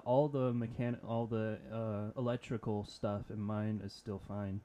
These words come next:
Just, I had such bad luck. Uh, within a week, I had two different strings snap on me without the ability to fix 'em at all. So it's been sitting in my closet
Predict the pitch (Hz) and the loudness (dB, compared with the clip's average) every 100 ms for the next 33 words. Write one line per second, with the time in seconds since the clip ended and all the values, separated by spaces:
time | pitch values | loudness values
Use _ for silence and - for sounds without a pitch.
0 | - _ _ - 120 113 - 113 117 113 | -10 _ _ 2 4 4 -4 -4 0 0
1 | - - - - - 120 117 104 104 110 | -4 -8 -4 -4 -2 0 0 0 0 -2
2 | - - - - - - 113 110 104 101 | -4 -16 -18 -20 -20 -4 -2 0 -2 0
3 | 131 139 143 143 135 - - 123 117 117 | 2 4 4 2 -4 -8 -6 0 4 4
4 | 117 - - - - _ _ _ - - | 4 -6 -10 -10 -16 _ _ _ -20 -10
5 | 123 113 110 - - 131 131 117 95 - | -2 -2 -2 -6 -4 -2 0 -2 -8 -6
6 | 120 113 107 - 101 101 101 98 92 92 | -4 -2 -4 -4 -4 -2 -2 -2 -2 -4
7 | 92 92 92 95 87 95 92 95 92 - | -2 -2 -4 -4 -4 -2 -2 -4 -6 -6
8 | 95 90 104 - _ - _ - - 113 | -6 -6 -10 -16 _ -20 _ -8 -4 -2
9 | - 90 90 107 104 92 92 - - - | -4 -10 -8 -4 -2 0 -2 -8 -20 -20
10 | - - _ _ _ - - 113 101 98 | -20 -20 _ _ _ -20 -4 0 2 2
11 | 104 107 - 101 - 104 104 101 98 113 | 0 0 0 -2 0 0 2 0 0 0
12 | 104 95 98 101 101 104 | -2 -2 -2 0 2 0